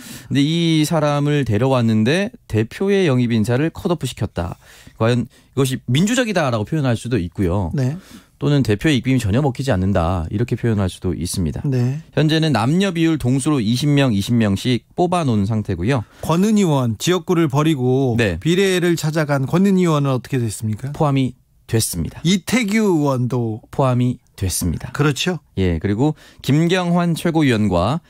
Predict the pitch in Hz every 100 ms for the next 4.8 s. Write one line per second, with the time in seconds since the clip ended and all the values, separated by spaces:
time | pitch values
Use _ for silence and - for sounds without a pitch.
0 | _ - 143 165 170 165 165 - 101 120
1 | 135 127 107 120 113 143 147 87 - _
2 | _ _ 123 113 113 190 190 160 123 139
3 | 139 135 107 - 180 143 110 123 110 104
4 | 107 127 104 101 107 95 76 120